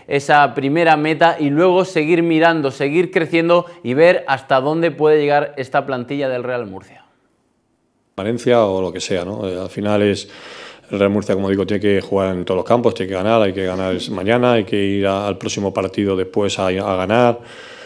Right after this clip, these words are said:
Speaker 2: a lo, a lo que sea, a la permanencia, para estar más que la permanencia o para aspirar a lo, a lo, a, a, al, al puesto más arriba, ¿no? Está claro que es complicado, una situación difícil en las jornadas que quedan, pero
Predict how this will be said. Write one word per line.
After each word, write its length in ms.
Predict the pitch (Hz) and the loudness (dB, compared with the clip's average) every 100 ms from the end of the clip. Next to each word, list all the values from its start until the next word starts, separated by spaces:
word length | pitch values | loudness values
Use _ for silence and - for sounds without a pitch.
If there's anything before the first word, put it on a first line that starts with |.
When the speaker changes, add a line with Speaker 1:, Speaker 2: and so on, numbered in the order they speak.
| - - - - - _ _ _ | -20 -20 -20 -20 -20 _ _ _
Speaker 2:
a 100 | - | 2
lo, 220 | 113 110 127 | 4 4 4
a 20 | |
lo 120 | 110 | 4
que 100 | 104 | 4
sea, 240 | - 113 95 - | 2 2 0 -4
a 140 | 113 104 | -2 0
la 280 | 101 98 - | 0 -2 -2
permanencia, 560 | 98 101 131 123 139 | -2 0 0 4 4
para 260 | 127 101 98 | 4 2 0
estar 260 | - 110 | 0 -2
más 300 | 101 101 107 | 0 0 -2
que 100 | - | 0
la 120 | 104 95 | 0 0
permanencia 580 | 98 101 143 127 139 | 0 2 2 4 4
o 60 | 135 | 4
para 140 | 107 | 0
aspirar 340 | 95 - 98 98 | -2 -2 0 2
a 40 | |
lo, 220 | 98 92 92 | 2 0 0
a 40 | |
lo, 200 | 90 98 | -2 -6
a, 340 | 98 101 101 | -10 -8 -8
a, 340 | 101 101 104 104 | -8 -8 -8 -6
al, 240 | 98 107 - | -8 -8 -8
al 120 | 98 | -4
puesto 420 | - - 107 101 | -4 -2 -2 -2
más 180 | 95 95 | -4 -6
arriba, 300 | 92 95 87 | -4 -4 -4
¿no? 180 | 113 208 - - _ | -6 -10 -16 -20 _
Está 160 | - | -8
claro 240 | 92 92 90 | -4 -4 -2
que 200 | 95 95 | -4 -4
es 60 | 101 | -4
complicado, 640 | 98 95 95 110 131 196 151 196 - | -6 -4 0 4 4 2 -10 -16 -14
una 140 | 110 | -12
situación 380 | 95 - - 95 | -12 -14 -10 -8
difícil 340 | 92 104 98 | -6 -6 -6
en 80 | 92 | -6
las 120 | 95 | -6
jornadas 280 | - 98 95 | -6 -6 -6
que 120 | - | -4
quedan, 280 | 98 131 147 | 0 0 0
pero 320 | 110 92 85 | -6 -10 -10